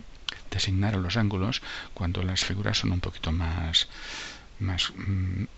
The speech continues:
más complicaditas. Entonces lo-, los ángulos hay que designarlos con toda precisión y lo veremos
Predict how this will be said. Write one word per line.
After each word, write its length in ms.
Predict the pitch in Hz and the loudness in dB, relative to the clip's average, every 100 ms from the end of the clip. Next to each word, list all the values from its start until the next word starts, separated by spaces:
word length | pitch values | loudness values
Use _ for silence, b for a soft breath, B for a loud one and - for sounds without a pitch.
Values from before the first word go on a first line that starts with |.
| - - - - | -18 -12 -12 -8
más 220 | - 95 | -4 -2
complicaditas. 920 | - 95 - - 98 98 - 85 87 - | 0 2 2 4 6 4 2 0 2 2
Entonces 460 | 92 95 104 101 | 0 2 4 4
lo-, 200 | 104 104 | 2 2
los 180 | 101 95 | 2 2
ángulos 300 | 101 110 104 | 2 2 4
hay 100 | 107 | 2
que 160 | - 104 | 2 2
designarlos 600 | 98 - 104 107 113 - | 2 4 4 4 2 2
con 140 | 98 | 2
toda 220 | 90 95 87 | 2 2 2
precisión 600 | - - - - 104 123 - | 2 4 4 4 4 4 0
y 100 | 98 | -6
lo 120 | 92 | -2
veremos 360 | 92 110 113 | 2 2 2